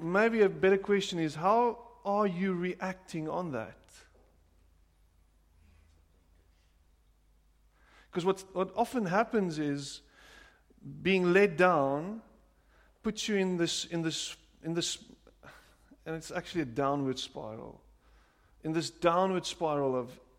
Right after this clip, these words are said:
antitrust, I just, I can't trust anymore. Or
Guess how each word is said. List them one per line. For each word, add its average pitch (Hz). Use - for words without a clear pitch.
antitrust, 151
I 156
just, -
I 143
can't 165
trust 156
anymore. 117
Or 147